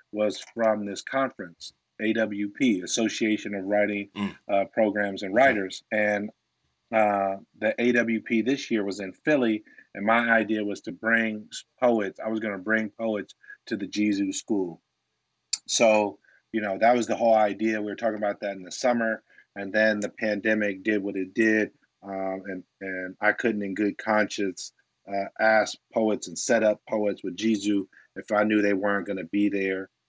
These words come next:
Speaker 1: uh, or couldn't be there in the flesh. And so I, somehow I had to pivot. And one of the, again, there it is, that creativity. I had to get creative with it.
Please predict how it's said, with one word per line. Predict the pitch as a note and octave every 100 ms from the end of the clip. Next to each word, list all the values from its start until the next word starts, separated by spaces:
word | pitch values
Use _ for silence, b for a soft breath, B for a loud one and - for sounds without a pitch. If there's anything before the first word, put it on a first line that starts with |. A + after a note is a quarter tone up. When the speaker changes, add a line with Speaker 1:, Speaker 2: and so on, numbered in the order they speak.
| _
Speaker 1:
uh, | F#2+
or | F#2 F#2+ F2+
couldn't | - A#2+ G2+
be | G#2 G#2
there | G2 F#2+ F#2 F#2 -
in | G2+
the | F2 -
flesh. | G#2+ G2 F#2 - _ _ _
And | -
so | A2+
I, | G#2+ A#2
somehow | - A2+ G#2 G#2
I | F#2+
had | F#2+
to | E2+ -
pivot. | A2 G2+ G2+ - _ _ _ -
And | G2
one | G2 A2
of | G#2+
the, | G#2 G#2+ G#2
again, | F#2+ A#2 G#2 G2+
there | G2+ G#2
it | G#2+
is, | G#2+ F#2+
that | G#2 F#2
creativity. | - A2 G#2 G2+ B2 A2 G2+ G2
I | G2
had | G2 G#2
to | F#2+
get | G#2 -
creative | A2 A2 A2+ G#2+
with | A#2 A2+
it. | A#2